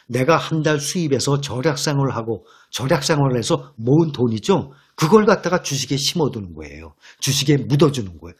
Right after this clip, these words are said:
묻어두는 거예요. 일 등 주식에. 꼭 그렇게 하셔야지. 만약에 돈을 내가 여윳돈이 아닌 돈을 갖다가 끌어다가, 어, 주식을 사잖아요. 그러면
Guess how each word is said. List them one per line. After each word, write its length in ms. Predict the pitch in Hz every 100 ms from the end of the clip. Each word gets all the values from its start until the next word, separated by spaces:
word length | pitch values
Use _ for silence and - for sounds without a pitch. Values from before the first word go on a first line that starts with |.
| _
묻어두는 520 | 127 143 175 151 -
거예요. 200 | 82 80 -
일 160 | 160 175
등 120 | 151
주식에. 600 | 98 - - 78 131 180 _ _ _ _
꼭 200 | - 233
그렇게 280 | - 160 147
하셔야지. 640 | 143 120 101 95 185 101 - _ _ _
만약에 760 | - 85 165 170 135 135 139 - - _ _
돈을 640 | - 135 175 127 147 - - _ _
내가 300 | 123 135 151
여윳돈이 560 | 123 117 151 147 151 147
아닌 260 | 104 131 147
돈을 240 | 117 127
갖다가 320 | 127 113 123 127
끌어다가, 500 | 180 139 117 117 - _ _
어, 120 | 117
주식을 360 | 101 135 - 127
사잖아요. 800 | - 196 165 123 87 107 117 78 _ _ _ _ -
그러면 560 | 127 175 147 185 -